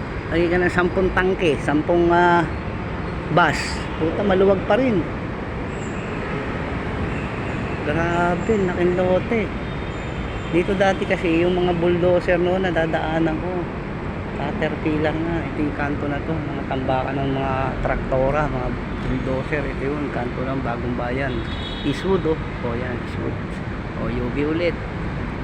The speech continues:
Centrix, yan, oh, Concentrix. Magkatabi, oh, yan,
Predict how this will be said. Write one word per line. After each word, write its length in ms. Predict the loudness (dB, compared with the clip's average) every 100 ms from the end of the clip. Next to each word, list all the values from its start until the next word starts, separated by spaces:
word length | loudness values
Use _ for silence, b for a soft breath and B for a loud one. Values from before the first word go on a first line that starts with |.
| -6 -4
Centrix, 480 | 0 0 0 0 -2 -4 -6 -4
yan, 160 | -2 -2
oh, 80 | -2
Concentrix. 640 | 0 0 0 0 0 -2 -4 -6 -6 -6 -6 -6 -6 -6 -6 -6 -6 -6 -8 -6 -6
Magkatabi, 560 | -4 -6 -6 -4 -4
oh, 240 | -4 -4 -4
yan, 160 | -6